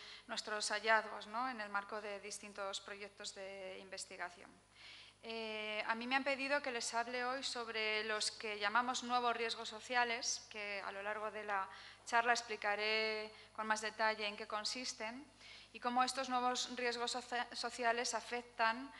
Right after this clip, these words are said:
o suponen un reto o un desafío para lo que conocemos todos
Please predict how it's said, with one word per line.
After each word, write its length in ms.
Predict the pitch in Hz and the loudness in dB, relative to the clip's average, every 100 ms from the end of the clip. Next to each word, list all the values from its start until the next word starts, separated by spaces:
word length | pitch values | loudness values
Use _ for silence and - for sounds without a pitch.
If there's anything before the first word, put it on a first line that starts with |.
| - - - | -16 -16 -8
o 300 | 220 208 208 | -2 0 0
suponen 440 | - 208 254 262 | 0 4 4 4
un 160 | 247 240 | 2 2
reto 360 | 262 294 269 | 4 4 4
o 40 | 247 | 4
un 140 | 240 | 2
desafío 680 | 233 220 208 - 269 247 254 - - - - | 0 0 -2 0 2 4 2 -2 -14 -14 -4
para 480 | - 220 233 240 233 214 | 2 8 10 10 8 0
lo 180 | 214 208 | -2 -2
que 600 | 226 208 202 202 202 196 | -4 -4 -2 -2 -2 -2
conocemos 680 | 220 202 202 240 240 240 240 | 0 2 2 0 2 4 4
todos 460 | - 226 233 240 - | 2 0 0 -2 -4